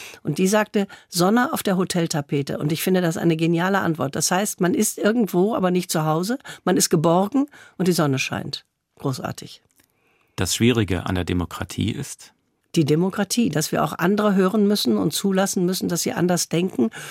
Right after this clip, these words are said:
Speaker 1: und dabei nicht die Nerven verlieren und im Gespräch bleiben und einen gemeinsamen Konsens zu finden.
Speaker 2: Mein größter Flop war?
Speaker 1: Als ich mal versucht habe, Yoga zu machen.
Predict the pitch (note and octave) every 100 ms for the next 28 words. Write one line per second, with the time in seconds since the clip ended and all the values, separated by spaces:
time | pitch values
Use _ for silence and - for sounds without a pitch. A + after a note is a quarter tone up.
0 | - - D3 E3 F#3+ F3+ F3+ F#3+ E3 F3+
1 | G#3+ F3 G3 F#3 F3+ F#3+ - F3+ - F3
2 | E3 D3+ - E3+ F3 - E3+ E3+ F3 E3+
3 | F3+ E3 - - - F3 E3 E3+ D#3+ F3+
4 | E3+ E3 - D#3 C#3+ C3+ - C#3+ - C#3+
5 | - C#3+ _ _ _ - G2+ F#2 G#2 -
6 | F2+ - D#3+ - - - - _ _ -
7 | G3+ G#3+ G#3+ G3+ G#3+ G3+ G#3+ G#3 F3+ G#3
8 | B3 E3+ - D3 C#3 C#3 C#3